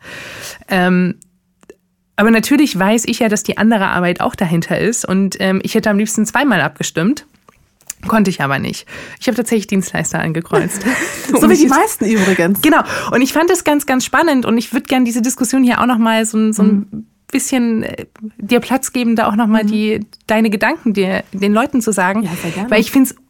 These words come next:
Speaker 1: unglaublich spannend, ähm, dass du selber dich hinterfragst, ob du ein Dienstleister bin, bist, weil ich glaube, dass viele Influencer das nicht machen. Also die sehen sich gar nicht in dieser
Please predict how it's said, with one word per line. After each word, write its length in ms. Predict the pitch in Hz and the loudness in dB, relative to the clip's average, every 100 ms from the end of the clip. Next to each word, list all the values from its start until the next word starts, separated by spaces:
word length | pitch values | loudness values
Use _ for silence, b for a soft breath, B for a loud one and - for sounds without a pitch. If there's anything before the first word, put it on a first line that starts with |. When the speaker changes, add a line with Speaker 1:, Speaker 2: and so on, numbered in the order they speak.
| - | -2
Speaker 1:
unglaublich 680 | 294 359 - 285 285 262 - | 2 2 2 -2 0 -4 -4
spannend, 720 | - 240 247 220 285 339 - - | -2 0 2 0 0 -4 -6 -2
ähm, 400 | 226 220 214 202 | 2 2 2 0
dass 300 | 208 - - - 208 - | -4 -4 -12 -16 -16 -6
du 160 | 254 269 | 0 0
selber 380 | - 254 277 262 | 0 0 0 -2
dich 140 | 226 | -2
hinterfragst, 640 | 240 220 214 - 226 - | -2 -2 -2 -2 -2 -4
ob 80 | 202 | -6
du 100 | 202 | -4
ein 220 | 196 190 | -2 -2
Dienstleister 560 | 208 277 262 190 190 185 | 0 0 0 -4 -4 -2
bin, 200 | 185 185 - | -2 -4 -4
bist, 340 | 190 220 - - | -2 -2 -4 -10
weil 440 | 165 190 214 247 | -4 0 0 -2
ich 140 | 214 - | -4 -4
glaube, 260 | 214 208 | -2 0
dass 160 | 196 - | -2 -6
viele 300 | - 247 240 | -4 0 0
Influencer 520 | 208 214 202 190 196 175 | 0 -2 -2 -4 -2 -4
das 200 | 175 180 | -2 0
nicht 360 | 185 208 - | 2 2 -2
machen. 240 | 151 147 156 | -6 -6 -4
Also 200 | 180 175 | -4 -4
die 260 | 180 175 170 | -4 -6 -4
sehen 300 | 185 214 214 | 0 0 0
sich 180 | 196 - | -2 -2
gar 180 | 180 175 | -2 -2
nicht 180 | 175 | -4
in 160 | 175 175 | -4 -4
dieser 540 | - 175 170 170 170 | -2 -4 -2 -2 -4